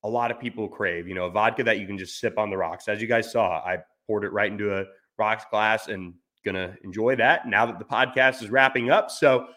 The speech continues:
hope you guys enjoyed this edition of the podcast. We will catch you guys on Thursday with another edition of the pod before we send you guys out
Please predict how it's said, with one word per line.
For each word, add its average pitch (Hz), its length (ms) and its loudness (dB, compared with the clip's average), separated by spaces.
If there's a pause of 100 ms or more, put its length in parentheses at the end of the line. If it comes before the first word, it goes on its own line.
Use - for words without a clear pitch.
(120)
hope 202 180 4
you 214 60 0
guys 185 200 4
enjoyed 156 380 0
this 151 200 -2
edition 147 320 -2
of 120 80 0
the 131 80 -6
podcast. 135 480 4 (240)
We 165 120 -4
will 160 100 -4
catch 156 280 -2
you 147 80 -10
guys 139 460 4 (400)
on 262 240 2
Thursday 170 520 4
with 147 480 4
another 131 500 2
edition 160 320 0
of 151 60 -2
the 143 80 -4
pod 139 380 0
before 120 280 -4
we 113 200 -4
send 117 300 -6
you 117 80 -4
guys 110 240 2
out 104 220 2